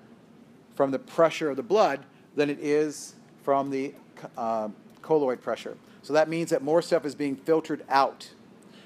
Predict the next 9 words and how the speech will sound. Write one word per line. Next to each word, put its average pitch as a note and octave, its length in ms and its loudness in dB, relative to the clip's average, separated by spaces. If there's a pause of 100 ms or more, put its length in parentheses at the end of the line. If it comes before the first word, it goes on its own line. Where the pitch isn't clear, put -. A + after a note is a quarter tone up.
(120)
But D3+ 140 0
then F#3+ 400 0
at D#3 100 2
about D3+ 240 2
two-thirds G#3 460 2
of F3+ 40 -2
the F#3 60 0
way F3 140 4
through, E3 480 2